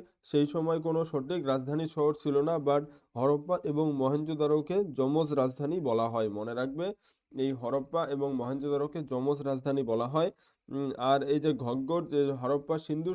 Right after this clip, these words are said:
সভ্য, সিন্ধু উপত্যকায় অবস্থিত ছিল। তো এই যে এটাও ভুল, তার কারণ হচ্ছে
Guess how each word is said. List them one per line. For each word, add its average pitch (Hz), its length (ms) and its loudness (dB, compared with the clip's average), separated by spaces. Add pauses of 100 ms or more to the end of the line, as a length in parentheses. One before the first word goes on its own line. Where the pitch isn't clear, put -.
(100)
সভ্য, 143 300 -6 (400)
সিন্ধু 165 320 -2 (100)
উপত্যকায় 156 540 -4 (220)
অবস্থিত 170 440 0 (160)
ছিল। 117 140 0 (1160)
তো 143 40 -10 (100)
এই 151 220 4
যে 165 60 -2 (120)
এটাও 165 220 4
ভুল, 143 240 2 (360)
তার 135 180 0
কারণ 143 320 2
হচ্ছে 160 460 0